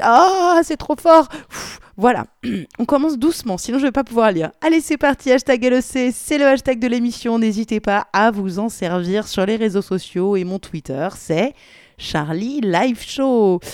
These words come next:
Allez, troisième et dernier extrait. C'est un extrait de l'épisode trois de Lily, la boîte à bijoux. C'est paru aux éditions Dominique Leroy et c'est coécrit par Karine Géhin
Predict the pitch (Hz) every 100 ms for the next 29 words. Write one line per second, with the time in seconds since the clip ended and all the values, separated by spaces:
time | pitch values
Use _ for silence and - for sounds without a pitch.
0 | - - - 269 302 302 285 - - 302
1 | 311 247 294 294 262 214 262 262 262 247
2 | 240 - - 220 214 226 233 - 254 254
3 | 226 220 - - - 214 214 190 190 226
4 | 233 175 190 - 196 180 156 156 202 190
5 | 226 254 156 139 220 214 202 196 185 190
6 | 220 233 294 277 254 262 254 233 202 214
7 | 233 226 208 240 240 240 - 226 202 190
8 | 196 240 - - - - 302 - 285 262
9 | 240 - - 302 - 247 - 254 233 226
10 | 196 156 160 160 214